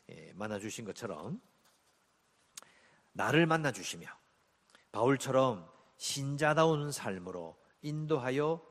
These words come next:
주시옵소서. 여러분, 예수 오래 믿었다고 주님 만날 필요 없는 거 아닙니다. 저도 새벽마다 항상 기도하는 게 그겁니다. 어떤 식으로든, 어, 주님을 만나고 싶고 주님의 음성을 듣고 싶고 그런 마음을 항상 고백합니다.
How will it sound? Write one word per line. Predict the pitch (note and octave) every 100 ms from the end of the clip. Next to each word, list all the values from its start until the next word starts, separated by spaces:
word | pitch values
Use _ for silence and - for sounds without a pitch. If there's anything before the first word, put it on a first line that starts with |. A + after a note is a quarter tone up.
| _ _ _
주시옵소서. | - G2 - F#2+ - - - _ _ _ _ _ _ -
여러분, | G#2+ G#2 A2 F3+ - _ _ _ _ _ B2
예수 | G2+
오래 | D3 C3+
믿었다고 | C3 A#2+ - G2+ E2+ C3 E3 _ _
주님 | - B2+
만날 | A#2 A#2+ A2+
필요 | - A2
없는 | G#2
거 | B2
아닙니다. | F#2+ G#2 A#2+ D#2+ C3+ G3+ _ - - -
저도 | - E3
새벽마다 | D3+ - D#3 G3 A3
항상 | F3+ E3
기도하는 | - E3 C#3+ C3
게 |
그겁니다. | G#2+ G2+ F#2+ F#2 - - - -
어떤 | C3+ - A3
식으로든, | - A#3+ F3 F#2+ A2 A#2 F#2 - _ - _
어, | - F#2+ F#2 - - _ _ -
주님을 | - A#2 A2
만나고 | G2 G2+ G2+ G2+
싶고 | F2+ - - - E3+ F#3 _ _ _ _
주님의 | - G#2+ G2+
음성을 | G2+ B2+ A#2+
듣고 | B2 A#2+
싶고 | - - - G#3 C4 _ _ -
그런 | E3+ G#3+
마음을 | G3 G#2+ G#2+ A#2
항상 | - C#4+ F4+ F#4 F4+
고백합니다. | B3+ F#3+ F3 A2+ G#2+ -